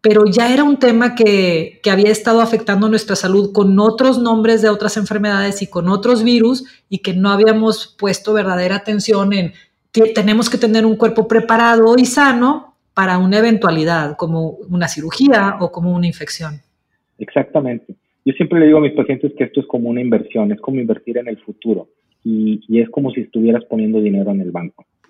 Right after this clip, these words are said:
Speaker 1: ¿Con qué podemos mandar a nuestros, a nuestros escuchas? Sobre todo si ya tienen alguna, algún diagnóstico de enfermedad cardiovascular o sospechan que pueden tener alguna,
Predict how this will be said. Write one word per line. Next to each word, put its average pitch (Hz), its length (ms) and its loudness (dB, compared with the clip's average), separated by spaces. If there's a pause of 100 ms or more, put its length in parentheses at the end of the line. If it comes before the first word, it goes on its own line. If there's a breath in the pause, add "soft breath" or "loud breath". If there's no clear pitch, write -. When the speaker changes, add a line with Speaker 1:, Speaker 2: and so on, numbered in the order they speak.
(160)
Speaker 1:
¿Con 294 260 -2
qué - 180 0 (120)
podemos 381 420 2
mandar 240 380 2
a 240 80 2
nuestros, 202 840 -2
a 208 120 -6
nuestros 196 380 -2
escuchas? 240 680 -4 (440 soft breath)
Sobre 302 340 0
todo 349 300 0
si 302 260 2
ya 285 200 0
tienen 294 360 2
alguna, 240 1400 2 (300)
algún 233 960 -2
diagnóstico 220 800 0
de 208 80 2
enfermedad 185 540 0
cardiovascular 180 1300 -2
o 175 600 -2
sospechan 247 720 0
que 202 100 -2
pueden 190 300 0
tener 180 260 -4
alguna, 202 720 0